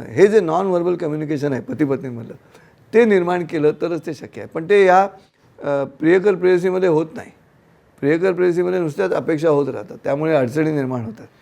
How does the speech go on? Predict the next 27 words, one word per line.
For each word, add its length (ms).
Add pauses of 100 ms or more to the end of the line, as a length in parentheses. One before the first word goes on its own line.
(220)
म्हणजे 120
माझं 300
तरी 120
वाट, 140
मी 160
आता 180
कॉलेजेसमध्ये 560
लेक्चर्स 320
देतो, 300 (380)
सगळ्यांना 320
सांगतो 240
मुलांना, 320
पहिलं 420 (220)
आता 160
इंडक्शन 380
सुरू 260
झालं, 160
आता 220
मुलं 380
नवीन 220
आलेत 260
कॉलेजेसमध्ये, 500 (340)
आता 140
माझी 200
भाषणं 360
सुरू 200
होतील. 240